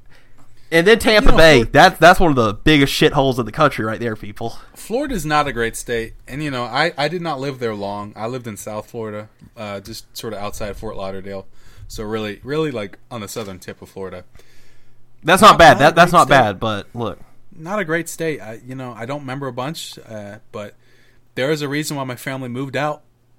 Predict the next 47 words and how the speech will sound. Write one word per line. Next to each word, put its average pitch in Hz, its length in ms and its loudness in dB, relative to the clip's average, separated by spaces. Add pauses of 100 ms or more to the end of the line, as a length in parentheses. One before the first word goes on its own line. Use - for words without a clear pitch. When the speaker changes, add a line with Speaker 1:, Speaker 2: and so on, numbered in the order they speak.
(140)
Speaker 2:
and 123 220 -8
has 131 180 -6
not 131 200 -10
gone 131 160 -10
back. 156 340 -10 (320)
So, 98 380 -12 (560)
you 127 80 -14
know, 123 180 -16 (400)
but 110 220 -12 (680)
I 117 100 -8
guess, 147 340 -4
I 147 100 -4
guess 180 180 -4
that's 190 180 -6
the 156 80 -8
Florida 147 340 -4
slander 110 380 -10 (120)
section 113 360 -12
of 101 100 -14
the - 60 -20
podcast. 101 500 -12 (140)
Speaker 1:
It's 190 160 0
always 302 220 6
good 220 160 0
Speaker 2:
<laughs> 165 340 2
Speaker 1:
to, 247 100 -6
to 147 100 -2
slander 139 340 0
Florida, 101 400 -8
'cause, 135 340 0
look, 180 220 2
we 135 80 2
play 151 220 4
against 165 200 -2
the 151 60 -6
Heat 151 200 0
a 165 40 0
lot. 165 340 4 (360)
They 135 160 2
occasionally 156 380 2
have 147 140 6
our 151 80 6
number. 156 320 4
Speaker 2:
Hey, 175 140 0
man, - 100 2
Speaker 1:
Orlando 151 400 2
occasionally 156 380 0